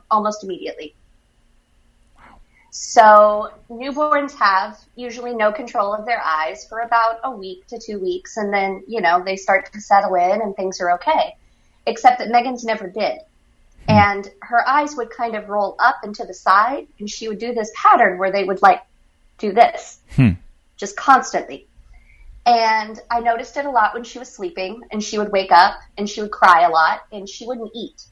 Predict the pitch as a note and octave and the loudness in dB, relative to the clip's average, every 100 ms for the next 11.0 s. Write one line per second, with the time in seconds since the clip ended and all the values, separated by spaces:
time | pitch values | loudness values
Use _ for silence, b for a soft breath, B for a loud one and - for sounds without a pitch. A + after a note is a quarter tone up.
0 | _ _ _ _ _ F3+ F#3+ F3 - _ | _ _ _ _ _ 2 4 2 -2 _
1 | _ _ _ _ _ _ _ _ _ - | _ _ _ _ _ _ _ _ _ -12
2 | G#3+ - A3 G3+ G3+ - _ - A3+ A3 | -10 -2 0 0 -2 -16 _ -8 -6 -2
3 | C4 B3+ B3+ B3 A3+ G#3+ G3 A3+ D4 B3+ | -2 -2 -8 -6 -6 -6 -2 -2 -2 -6
4 | A3 G#3 G#3 F#3+ - C#4 D4+ - A3 B3+ | -4 -4 -4 -6 -10 -10 -10 -10 -6 -6
5 | B3+ F3 - - B3 C4 C#4 C4 F#3 F#3 | -6 -10 -12 2 2 2 -2 -2 0 -2
6 | - A3 C4 - B3+ A3+ A3+ F#3 F3+ G#3 | 0 0 0 -4 0 4 4 2 -4 2
7 | B3 E3+ F3+ F3+ B3 - G#3+ F3+ F#3 - | 2 0 -6 -8 -10 -2 0 0 -6 -4
8 | D#4+ D#3 - - F2 E2+ E2 - _ B3+ | -2 -2 -6 -6 -2 -4 -6 -12 _ -4
9 | A3+ G#3 F#3 - - _ - F#3+ E3 - | -2 -2 -4 -8 -14 _ -6 -4 -4 4
10 | A3 A#3+ C4 E4+ - G#3 F#3+ F#3+ F3+ - | 6 8 6 2 -4 -10 -6 -4 -4 -6